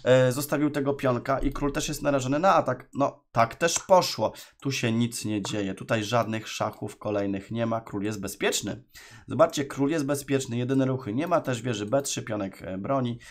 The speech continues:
Wszystko w porządku. Ruch C trzy ze strony Tari Arian-, Arianego, tak się chyba mówi. No i teraz tutaj już wchodzi, no, mega konkret. Kar-,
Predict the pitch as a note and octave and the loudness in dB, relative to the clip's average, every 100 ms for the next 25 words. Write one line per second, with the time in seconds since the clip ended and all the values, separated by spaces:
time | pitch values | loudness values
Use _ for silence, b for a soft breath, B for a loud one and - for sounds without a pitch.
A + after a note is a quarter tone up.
0 | B - A#2+ A2 - G#2 F#2+ - - E3 | B -10 -8 -10 -8 -6 -6 -6 -4 -4
1 | - - - G#2+ - - _ - - _ | 2 2 2 -4 -6 -10 _ -20 -20 _
2 | _ _ - - A#2 A#2 D3 C3+ B2 B2 | _ _ -12 -6 -4 0 4 4 4 2
3 | A#2+ - G#2+ G#2 G2 F#2 - - - G2+ | 0 0 -2 -2 -4 -4 -10 -6 -2 -2
4 | F#2 F#2+ G#2+ A#2 F#3+ G#3+ - - - - | -2 0 0 8 10 8 2 -16 -16 -18
5 | - G#2 G2+ G2+ D3+ F#3+ B B B - | -12 -2 -2 0 -4 -6 B B B 4
6 | E3 G3+ F#3+ F3+ E3+ D#3 C#3 D3 C#3 C3+ | 6 6 6 6 4 0 4 6 6 2
7 | - C3 B2 - - - - - D3+ D3+ | -2 0 0 -6 -14 -16 -12 0 2 2
8 | - E3+ G3 F3+ D#3 D#3+ D#3+ C#3+ D3 - | 2 8 10 10 8 6 4 4 -2 2
9 | D#3+ C#3 | 2 2